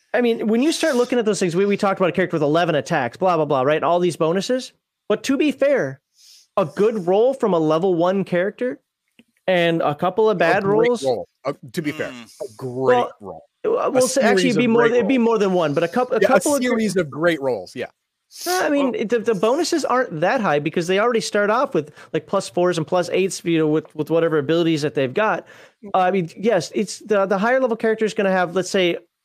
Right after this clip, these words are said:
Speaker 1: five, six, seven more points on the die. That's a high percentage. I get that. But my, my point is, is that it isn't impossible.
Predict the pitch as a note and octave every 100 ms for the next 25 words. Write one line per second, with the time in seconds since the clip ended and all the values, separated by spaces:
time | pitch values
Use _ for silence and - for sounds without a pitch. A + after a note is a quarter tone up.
0 | _ F#3+ G3+ G#3 F#3 - G3+ F3+ - F#3
1 | F#3 F3 E3+ F3+ - E3 E3 - - _
2 | - F3+ F3 E3 G3 B2 B2 F#3 - B3
3 | G#3+ A3 A3 F#3+ A3 D#3+ - C#3+ F#3+ -
4 | A#2+ - - - - F3+ F#3 E3 F3+ E3+
5 | C4 A#3+ D#3 D#3+ E3+ - - _ - G3+
6 | G#3+ G#3+ A3 - G#3 F#3+ F#3 C3+ A#2+